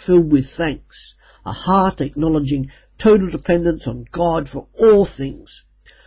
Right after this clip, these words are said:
a heart and life of loyal obedience to Almighty God. Solomon also was to be wholeheartedly obedient and devoted it fully to this God, a heart filled with peace with God,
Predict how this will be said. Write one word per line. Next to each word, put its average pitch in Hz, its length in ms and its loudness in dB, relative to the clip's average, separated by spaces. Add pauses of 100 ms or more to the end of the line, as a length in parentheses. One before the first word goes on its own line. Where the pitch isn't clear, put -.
(160)
a - 60 -20
heart 180 600 -2
and 127 120 -8
life 156 420 -2
of 120 140 -12
loyal 165 460 4
obedience 147 760 0
to 147 60 -8
Almighty 139 640 -4
God. 110 360 -12 (840)
Solomon 160 360 -2
also 202 460 4
was 135 180 0
to - 80 -12
be 131 140 -2
wholeheartedly 131 760 -2
obedient 127 580 -6 (280)
and 127 120 -6
devoted 135 480 -2
it 131 200 -4 (340)
fully 185 320 6
to 151 100 -12
this 139 260 -4
God, - 380 -8 (800)
a 113 80 -20
heart 165 440 -2 (480)
filled 156 340 2
with 123 160 -10 (240)
peace - 560 -6 (340)
with 160 460 0
God, - 300 -16